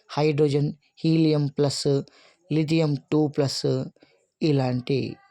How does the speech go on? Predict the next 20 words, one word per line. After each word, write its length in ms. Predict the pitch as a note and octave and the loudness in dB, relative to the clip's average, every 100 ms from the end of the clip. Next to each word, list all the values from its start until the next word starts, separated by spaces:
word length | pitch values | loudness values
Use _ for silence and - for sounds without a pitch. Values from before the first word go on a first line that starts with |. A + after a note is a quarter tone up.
| _ _ _ _ _ _ _ _ _ | _ _ _ _ _ _ _ _ _
ఒంటరి 400 | E3 D#3 C#3 C#3 | 0 2 2 0
ఎలక్ట్రాన్లు 580 | E3+ A#2 A2+ - G#2+ A2+ A2 | 0 0 -2 -8 -8 -8 -8
అన్నమాట. 340 | A2+ A2+ A#2+ - - - _ _ _ - | -8 -10 -12 -16 -18 -20 _ _ _ -10
ఓకేనా? 280 | - A#2 G#2 _ _ _ _ - - - E5 - - _ _ - _ _ _ _ _ _ _ | -6 -8 -8 _ _ _ _ -16 -16 -20 _ -20 -20 _ _ -20 _ _ _ _ _ _ _
కోణీయ 340 | - F3 G#3+ A#3 | 2 4 6 4
ద్రవ్యవేగం 580 | D#3 D#3 E3+ F3 E3 D#3+ C#3 | 4 4 4 4 4 0 0
ఎందుకు 300 | D3 E3+ F#3 | 0 0 0
క్వాంటీకరణ 840 | F#3+ D3+ D3 E3 E3+ F#3+ F3+ E3 D#3 | 0 0 2 0 0 0 2 2 0
చెందిందో 440 | C#3+ C3+ D3 D3 C#3 | 0 0 2 2 2
బోర్ 180 | C3 C#3+ | 0 0
నమూనా 380 | D3+ D3 D3 C#3 - | 2 2 2 0 0
వివరించలేదు. 720 | C3 C3+ C#3 C#3 C#3+ C#3+ C#3 - - - | 0 0 0 -2 0 2 0 -2 -6 -4
ఇది 80 | D3+ | -2
ఒక 180 | D3 B2 | -2 -2
ప్రధానమైనటువంటి 720 | B2+ C#3+ D#3+ D#3 C#3+ C3+ C#3 | 0 2 2 0 -2 -2 0
లోపం. 360 | C3 C#3 C#3+ F#3 - - - - - | 0 0 0 -4 -6 -18 -16 -8 -2
అయస్కాంత 500 | E3+ F#3 A3+ G#3+ G#3 | 0 0 0 2 0
క్షేత్రంలో 560 | - F3 D3+ F3 F3 D#3 | -2 -4 0 0 2 2
వర్ణపట 500 | C3+ C#3+ E3+ E3+ D#3+ | 2 2 0 0 2
రేఖలు 420 | D3 C#3+ D3 C#3+ | 2 2 2 0